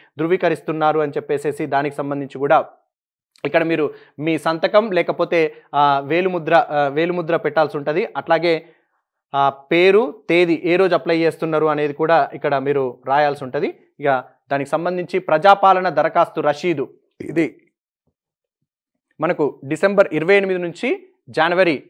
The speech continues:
ఆరు వరకు ఈ అప్లికేషన్స్ తీసుకోవడం జరుగుతుంది. గ్రామ స్థాయిలో పెద్దలు అక్కడ ఉన్నటువంటి అధికారులు కానీ టీం మెంబర్స్ ఎవరైతే ఉన్నారో వారికి సమర్పించుకోవాల్సి ఉంటది. ఒక్కొక్క గ్రామం, ఆ, గ్రామ సభలో కూడా అక్కడ నాలుగు ప్లేసులలో వీటిని ఏర్పాటు చేయడం జరిగిందని చెప్పి,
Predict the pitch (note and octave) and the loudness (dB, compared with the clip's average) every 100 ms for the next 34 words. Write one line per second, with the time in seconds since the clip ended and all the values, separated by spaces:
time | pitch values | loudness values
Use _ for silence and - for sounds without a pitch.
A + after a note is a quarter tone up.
0 | - C3 D#3 F3 D#3 E3 F3 C#3+ C#3 D3 | -6 2 2 4 2 2 -2 -2 -4 -2
1 | C3 D#3 D#3 D3 D3 C#3+ C#3 C#3 D#3 D3+ | -2 -4 -8 -8 -10 -12 -12 -10 -8 -8
2 | D3 D3 D3 F3 D#4 - - - D#3+ F3+ | -6 -8 -6 -6 -6 -12 -14 -2 0 0
3 | F3 - E3 E3 D3+ C#3 C#3 D3 C3 _ | -2 0 0 0 -4 -4 -4 -2 -4 _
4 | - - C3 C3 C#3+ C#3 C#3 C#3+ - C3 | -14 -8 -6 -4 -4 -4 -6 -6 -8 -8
5 | C#3+ C#3+ C3 B2+ B2+ D3 D3 C#3+ C#3+ C3+ | -2 -2 -2 -8 -8 -10 -8 -6 -6 -6
6 | C3 C3 A#2+ B2 B2 A#2+ C3 C4 - _ | -8 -8 -8 -8 -8 -8 -4 -6 -8 _
7 | - C3 B2+ C3+ B2 C3 C3+ C3+ A#2 - | -4 -2 -2 -4 -6 -6 -8 -10 -14 -10
8 | C3 A#2+ B2 E3 G3 - - C#3+ F#3+ F#3 | -10 -10 -10 -10 -10 -14 -8 -4 0 2
9 | D#3 D3+ E3 E3 D3 C3+ B2+ C#3 C#3+ C#3+ | 2 2 0 -4 -6 -6 -4 -4 -4 -6
10 | C3 C3 B2+ D#3 F#3+ - - C#3 A#2+ - | -6 -6 -4 0 0 -2 -4 -2 -2 -4
11 | _ - C3 D3+ D#3+ D3 D3 D3 D3+ C#3+ | _ -6 0 2 0 -4 -6 -6 -6 -4
12 | C#3+ C3 C3 C3 C3 A#2 B2+ - C#3 - | -4 -6 -8 -12 -12 -10 -10 -6 -6 -6
13 | C3 B2 A#2+ A#2+ A#2+ A#2 A#2 - A#2+ | -10 -8 -10 -10 -14 -14 -14 -10 -12